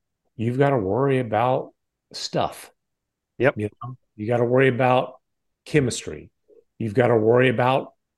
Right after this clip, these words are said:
Speaker 1: pouting. You've gotta worry about all kinds of things. And, you know, kinda getting back to some of the weirdness on not involving the roster,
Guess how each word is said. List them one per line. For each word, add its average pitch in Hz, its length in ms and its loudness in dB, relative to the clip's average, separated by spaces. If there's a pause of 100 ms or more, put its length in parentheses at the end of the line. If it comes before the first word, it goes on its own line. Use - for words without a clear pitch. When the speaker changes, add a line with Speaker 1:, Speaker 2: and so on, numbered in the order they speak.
(220)
Speaker 1:
pouting. 127 500 0 (220)
You've 113 160 -8
gotta 120 200 2
worry 117 320 2
about 117 420 -2
all 135 480 2
kinds 135 460 -6
of 90 100 -12
things. 80 440 -10 (600)
And, 117 460 -2
you 143 80 -2
know, 110 120 0
kinda 135 340 -2
getting 120 380 0
back 127 380 -2
to 107 440 -2 (800)
some - 180 -2
of 117 60 0
the 113 80 4
weirdness 123 640 4
on 120 380 -4
not 123 320 -2
involving 120 420 0
the 110 80 -4
roster, 113 640 -4